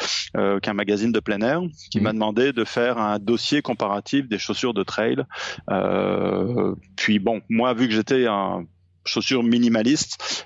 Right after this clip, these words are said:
Speaker 1: euh, j'ai sélectionné, bon, je leur ai dit, je vais faire les chaussures de trail, mais celles qui n'ont pas un drop, euh,
Speaker 2: Mhm.
Speaker 1: terrifiant, parce que je serais pas un bon testeur pour, euh, pour des chaussures avec du, du douze millimètres de drop. Donc j'ai choisi pour chacun des fabricants les chaussures les plus, euh,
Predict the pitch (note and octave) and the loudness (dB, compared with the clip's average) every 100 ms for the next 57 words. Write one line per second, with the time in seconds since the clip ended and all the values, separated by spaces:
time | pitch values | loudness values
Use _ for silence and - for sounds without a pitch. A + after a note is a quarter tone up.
0 | - G2 G2 G2 G2 G2 G2 F2 G2+ G2 | -4 -2 0 0 0 0 0 0 0 0
1 | - A2 G2+ - G#2+ A2 C#3 G#2+ F2+ - | -2 -2 -2 0 0 2 0 -2 -6 -4
2 | F#2+ F#2+ F#2+ A#2+ G2+ A#2 G#2+ - G2+ A#2 | -2 -2 0 0 0 0 0 -2 0 0
3 | G2+ G2 - B2+ C3+ A2 A2 A2 - A2 | 0 0 0 2 2 0 0 0 0 -2
4 | A2+ G2+ F2+ A#2+ G2+ G2+ F#2+ G#2 - - | -2 -4 -4 -2 0 0 0 0 -2 -2
5 | G2+ F#2+ F#2+ F#2+ F#2+ F#2 F#2+ - G2 F#2 | 0 0 0 0 0 0 0 -2 -2 0
6 | - C3 C#3+ - - - G2 - A2 G2+ | 0 -2 -2 -6 -6 -6 -4 0 2 2
7 | F2+ - - G#2 G#2 - F#2+ B2+ A2+ A#2+ | -2 -6 -6 -2 0 0 0 0 0 -2
8 | A2 A2+ - B2 C3+ - G#2+ G2+ F#2 F#2 | 0 -2 0 0 0 0 -2 0 0 -2
9 | F2+ F2+ - _ G2+ F#2 F#2 - B2+ G#2 | -2 -6 -10 _ -4 -2 -2 -2 0 0
10 | F#2 F2+ F#2 F2+ F2+ G2+ A2 G#2+ G#2+ G#2 | 0 0 0 0 -2 0 2 2 4 4
11 | A2+ G#2+ F#2 F2+ - - - - G#2 A#2 | 2 0 -2 -4 -6 -10 -8 -6 -2 0
12 | A#2+ A2 F#2 A2+ G2 A2 B2 - G2+ A2 | 0 0 0 0 2 2 0 -2 -2 -2
13 | A2+ A2+ G2+ G#2 G2+ G2 B2 B2 - G2 | -2 -2 -2 0 -2 0 0 0 0 -2
14 | - A#2+ A2+ F#2+ - - - - G2 | 2 2 2 0 -2 -2 -2 -2 -2